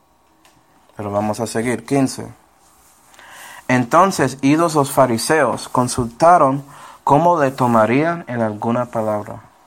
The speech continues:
Hmm. Imagino que si el-, evangelizas en,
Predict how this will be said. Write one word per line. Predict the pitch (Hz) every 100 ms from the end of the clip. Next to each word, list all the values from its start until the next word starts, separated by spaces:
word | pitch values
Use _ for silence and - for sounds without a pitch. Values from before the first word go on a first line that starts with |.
| _ _ _
Hmm. | 180 160 - - _ _ - _ _ _ _ - - - - - _ _ - - - - - - - - -
Imagino | 135 135 147 185 143
que | 139 131
si | - 143 139
el-, | 135 135 -
evangelizas | 113 123 127 131 127 123 165 170 147
en, | 143